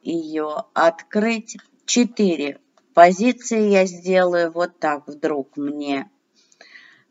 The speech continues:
я решила, что будет четыре, думала только одну. Но четыре позиции даёт больше выбора вам.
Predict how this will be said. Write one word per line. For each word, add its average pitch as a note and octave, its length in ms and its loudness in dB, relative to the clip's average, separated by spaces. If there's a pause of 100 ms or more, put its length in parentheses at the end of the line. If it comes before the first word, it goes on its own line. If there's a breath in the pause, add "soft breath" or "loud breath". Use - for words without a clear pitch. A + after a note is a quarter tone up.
(220)
я E3 280 6
решила, D#3+ 600 -2
что D#3 280 -6
будет D3+ 340 -6
четыре, G3+ 540 -2
думала C#3+ 500 -4
только C3+ 640 -2
одну. G#3+ 680 2 (840)
Но F#3 300 -2
четыре F#3 580 -4
позиции A3 720 0
даёт F3+ 760 -2 (120)
больше D#3+ 1120 -4
выбора D3+ 880 -4
вам. C#3+ 640 0